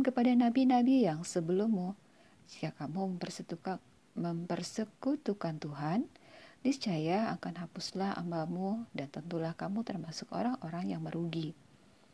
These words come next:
Karena itu, maka hendaklah Allah saja yang kamu sembah dan hendaklah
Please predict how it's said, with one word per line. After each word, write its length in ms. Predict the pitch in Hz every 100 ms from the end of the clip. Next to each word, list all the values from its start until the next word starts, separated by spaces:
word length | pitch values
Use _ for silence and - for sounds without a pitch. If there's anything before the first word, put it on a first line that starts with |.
| - _ _ _ -
Karena 320 | 240 277 311
itu, 480 | 277 165 - 185 196 208 - 165
maka 400 | - - 175 180
hendaklah 480 | 165 - 180 220 247 - - - - -
Allah 240 | 214 240
saja 400 | 269 185 156 185
yang 160 | 190 170
kamu 240 | 175 160
sembah 480 | 180 165 160 175 226 - - - - - -
dan 320 | 185 165 170
hendaklah 560 | 151 165 180 185 202